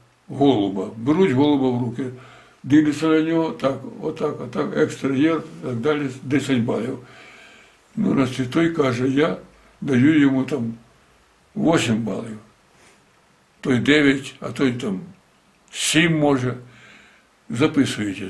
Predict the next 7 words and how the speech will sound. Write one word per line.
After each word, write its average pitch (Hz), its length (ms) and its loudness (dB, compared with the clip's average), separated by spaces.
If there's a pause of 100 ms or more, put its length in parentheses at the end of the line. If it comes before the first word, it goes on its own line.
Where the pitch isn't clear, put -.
ці 104 60 -16 (240)
три 117 280 -2 (1160)
показання. 113 640 -4 (1200)
Дальше 160 380 0
беруть 147 400 0
його, 139 160 2
у-, - 360 0